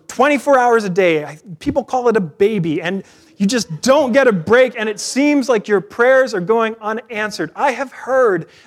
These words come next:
this is how women feel. Um, maybe, maybe it's an illness. Maybe it, it's,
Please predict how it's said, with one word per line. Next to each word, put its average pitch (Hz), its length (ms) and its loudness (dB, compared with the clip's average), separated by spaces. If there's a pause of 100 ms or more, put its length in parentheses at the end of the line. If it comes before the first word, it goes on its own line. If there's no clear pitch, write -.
this 220 180 -10
is 208 80 -12
how 208 140 -4
women 196 260 -6
feel. 143 460 -14 (600)
Um, 147 340 -20 (480)
maybe, 208 560 0 (1400)
maybe 247 300 0
it's 214 180 0
an 202 80 -8
illness. 143 300 -14
Maybe 170 240 -4
it, 180 380 -12
it's, 175 200 -20